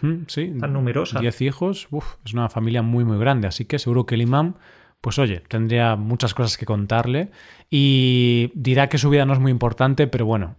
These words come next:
Speaker 1: en una vida larga siempre tienes mucho que, que contarle a tus hijos. Claro, yo si me muero ahora, Paco,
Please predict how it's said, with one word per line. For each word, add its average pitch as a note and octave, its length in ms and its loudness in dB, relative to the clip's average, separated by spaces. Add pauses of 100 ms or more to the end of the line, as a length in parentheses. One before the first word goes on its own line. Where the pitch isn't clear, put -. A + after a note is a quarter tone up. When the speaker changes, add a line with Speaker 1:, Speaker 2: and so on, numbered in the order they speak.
Speaker 1:
en A2+ 160 -2
una B2+ 160 4
vida A#2+ 240 4
larga C3+ 480 2 (320)
siempre C3+ 380 0
tienes B2+ 260 0
mucho B2+ 320 0
que, F#2+ 520 -4 (120)
que A#2+ 100 -6
contarle A2+ 380 2
a A2+ 80 0
tus - 200 -6
hijos. F#2+ 300 -8
Claro, B2 280 0
yo B2+ 160 0
si C3+ 140 0
me C3 100 2
muero C3+ 280 4
ahora, C3+ 320 6
Paco, C#3+ 380 0